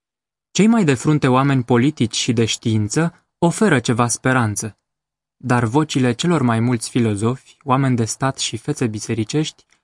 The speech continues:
par să sune într-o cheie minoră. Există undeva speranță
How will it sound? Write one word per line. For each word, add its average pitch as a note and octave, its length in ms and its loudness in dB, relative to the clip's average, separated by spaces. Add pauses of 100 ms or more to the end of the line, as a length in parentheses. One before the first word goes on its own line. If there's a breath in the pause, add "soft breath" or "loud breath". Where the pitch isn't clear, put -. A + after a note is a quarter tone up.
(220)
par F#3+ 200 -2
să C3 180 0
sune C#3+ 300 0
într-o A#2+ 360 -2
cheie C3 300 -2
minoră. A2 540 -2 (1200)
Există B2+ 560 -2
undeva A#2 520 0
speranță A2 960 -8